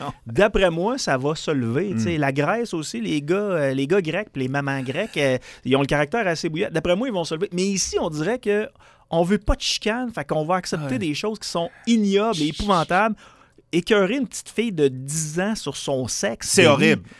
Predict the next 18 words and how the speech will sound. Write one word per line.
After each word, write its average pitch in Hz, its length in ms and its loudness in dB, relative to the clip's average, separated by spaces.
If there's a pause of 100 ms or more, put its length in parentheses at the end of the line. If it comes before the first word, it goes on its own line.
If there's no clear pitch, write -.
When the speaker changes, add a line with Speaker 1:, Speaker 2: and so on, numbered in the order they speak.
Speaker 1:
horrible. 156 340 4
Speaker 2:
puis 175 100 -2
ne 185 100 6
pas 254 200 6
intervenir 208 400 4
en 180 80 0
disant, « 170 220 -2
Moi, 165 120 -2
j'aime 151 220 -2
pas 185 140 0
la 170 40 -2
chicane, 196 360 -6
je 147 80 -2
veux 131 60 0
pas 175 120 0
intervenir. » 139 480 0
Excuse-moi, 170 840 -2
là, 190 120 -8